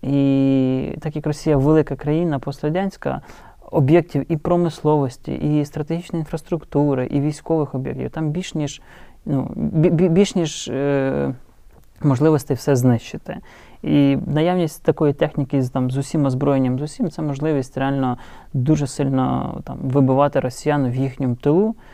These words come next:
і щоб вони не думали, що війна з Україною — це тільки війна на Україні.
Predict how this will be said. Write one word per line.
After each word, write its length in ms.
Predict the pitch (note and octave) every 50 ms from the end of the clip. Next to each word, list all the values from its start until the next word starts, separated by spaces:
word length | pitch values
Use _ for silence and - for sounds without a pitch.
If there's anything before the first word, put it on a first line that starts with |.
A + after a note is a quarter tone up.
| - - - - -
і 100 | - C#3
щоб 180 | - - C#3 C#3+
вони 220 | D3 D3 D#3 D#3
не 120 | D3 C#3+
думали, 360 | C#3 D3 D3+ D3+ C#3 C3 B2+ B2
що 420 | - - - C3 B2+ B2 - - C3
війна 300 | C3 C#3+ C#3+ D3 C#3+ C3+
з 60 | C3
Україною — 340 | C3+ - E3+ F3+ F3 D3+ B2 -
це 60 | C#3+
тільки 240 | - C3+ - - C3
війна 260 | C3 C3 C3 C3+ C3+
на 180 | C3 C3 C3
Україні. 580 | B2+ C3 B2+ - - B2 A#2 A#2 A#2+ B2 - -